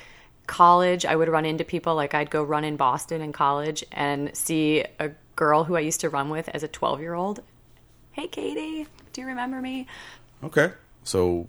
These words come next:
Speaker 2: like, let's talk about your experience in high school and the places that you ran in high school. Like,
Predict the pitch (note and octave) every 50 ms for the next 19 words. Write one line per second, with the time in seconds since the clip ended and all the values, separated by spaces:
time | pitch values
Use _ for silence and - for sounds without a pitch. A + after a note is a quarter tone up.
0 | - - - E2+ E2+ E2+ F2+ F#2 F2+ F#2+ G2 - A#2 G#2+ G2 - F#2 F#2 F2+ F2+
1 | F2+ F2 E2+ E2+ - - G2 F#2+ F2 F2 F2 E2 - - F2+ E2+ E2+ E2+ E2+ -
2 | - F2+ E2+ E2 E2 D#2+ D#2+ - - F#2+ F#2 - - F2+ F2 E2+ E2+ E2+ E2 D#2
3 | D#2+ E2 D#2 D2 D#2 E2+ F2+ F2+ F2+ F2 E2+ E2 D#2 D#2 D#2 D2 D2 - - -
4 | C#2+ C#2+ D2 D#2 D#2+ D2 D2+ D2 - -